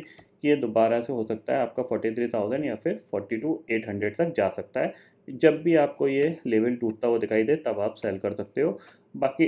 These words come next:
इंट्राडे का पॉइंट of view, सेलिंग का, पोजीशन का,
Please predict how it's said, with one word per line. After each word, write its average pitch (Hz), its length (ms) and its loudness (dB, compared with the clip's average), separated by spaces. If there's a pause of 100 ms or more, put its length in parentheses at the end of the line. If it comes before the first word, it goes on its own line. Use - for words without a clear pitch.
इंट्राडे 135 440 2
का 135 120 2
पॉइंट 123 280 0
of 127 80 4
view, 127 340 0
सेलिंग 120 400 0
का, 123 240 0 (120)
पोजीशन 113 440 -2
का, 120 220 -2